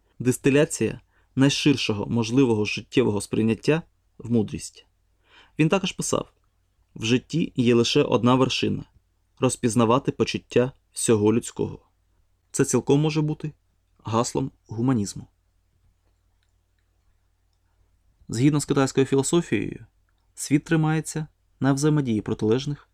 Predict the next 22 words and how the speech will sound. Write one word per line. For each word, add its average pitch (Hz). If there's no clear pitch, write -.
однак 120
таких, -
що -
доповнюють 120
одна 127
одну, 135
сил — -
інь 143
і 175
ян. 98
Можливо, 190
це 190
не 180
стосується -
фізичного 104
світу, -
однак 117
явно 147
справедливо 147
для 113
сучасного 131
світу, 135